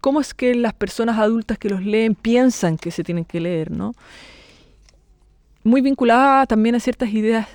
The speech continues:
o, o a, o a una indagación sobre la censura. ¿Cómo es que ciertos de, cómo es que estos contenidos muchas veces no llegan? Y que tenemos libros maravillosos que han estado publicando porque hay autorías que están ahí poniéndolos afuera y jugándosela, digamos,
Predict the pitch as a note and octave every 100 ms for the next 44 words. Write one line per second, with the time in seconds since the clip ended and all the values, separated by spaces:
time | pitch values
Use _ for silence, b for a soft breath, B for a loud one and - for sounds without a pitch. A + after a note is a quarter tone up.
0 | - - F#3+ - F3 E3+ C#3 - F3+ F#3+
1 | A3 A3 G3 F3+ A3 - A3 F3 D#3+ D#3
2 | - - - - C4 - G#3 - C4 B3+
3 | - B3+ G3+ - F#3+ - B3 - A#3 -
4 | - A3+ G#3 A3+ A3 G#3+ G#3 G#3 F#3+ F3
5 | E3 F#3+ B3+ F4 E4+ B B B B E3
6 | F#3 F3+ F#3+ F#3+ G#3 G#3 F#3 E3 D#3+ F#3
7 | G#3 A#3 - F#3+ - G3 F#3 F3 F#3+ A3
8 | G#3+ E3+ D#3+ - F#3 F#3+ F3 F3 F#3 A3
9 | F3+ E3+ - - F3+ F3+ F#3+ F3+ F#3+ F#3+
10 | F#3 E3+ - G3+ F#3+ F3 E3 E3+ - F3
11 | G3+ F3 - F3 E3 - F3 G#3+